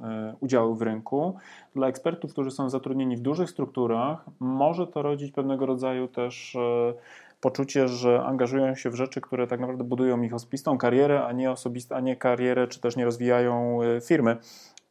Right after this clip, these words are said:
I to jest coś, z czym trzeba też się liczyć. Nie każdy pracodawca będzie patrzył przychylnym okiem na to, że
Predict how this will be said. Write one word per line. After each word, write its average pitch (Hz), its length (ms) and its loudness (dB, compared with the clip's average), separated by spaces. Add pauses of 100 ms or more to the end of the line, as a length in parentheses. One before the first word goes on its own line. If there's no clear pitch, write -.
I 135 80 -2
to 139 160 6
jest 139 160 2
coś, 143 240 0
z - 40 -12
czym 131 240 -2
trzeba 131 240 -2
też 127 180 -4
się 127 560 0
liczyć. 135 500 -4 (140)
Nie 131 140 0
każdy 139 220 4
pracodawca 131 480 0
będzie 123 640 2
patrzył 120 300 -2
przychylnym 120 460 0
okiem 117 260 2
na 117 100 2
to, 117 180 2
że 110 240 2